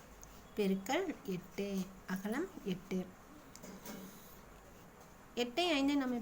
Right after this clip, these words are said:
பெருக்கணும், ஐ எட்டா நாற்பது. பரப்பளவுனால இதை நாம சதுர சென்டிமீட்டர் எழுதணும்.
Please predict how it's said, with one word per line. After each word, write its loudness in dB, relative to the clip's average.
பெருக்கணும், 4
ஐ 6
எட்டா 4
நாற்பது. 4
பரப்பளவுனால 6
இதை 2
நாம 4
சதுர 4
சென்டிமீட்டர் 6
எழுதணும். 2